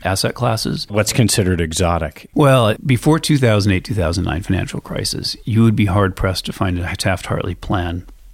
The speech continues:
Speaker 1: invested in private equity, uh, invested in emerging markets. It just didn't, didn't exist. In fact, in some industries,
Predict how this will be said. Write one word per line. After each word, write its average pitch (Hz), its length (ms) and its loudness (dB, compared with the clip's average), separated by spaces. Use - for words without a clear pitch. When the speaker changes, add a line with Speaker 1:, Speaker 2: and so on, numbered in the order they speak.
Speaker 1:
invested 113 400 0
in 82 80 -2
private 82 300 0
equity, - 640 -6
uh, 87 280 -2
invested 92 380 -2
in 87 60 -4
emerging 85 400 -6
markets. - 480 -6
It - 100 0
just 120 440 -2
didn't, 98 320 2
didn't 101 260 -2
exist. 90 560 -2
In 104 140 0
fact, 92 360 -2
in 95 80 0
some 110 280 4
industries, 92 1000 2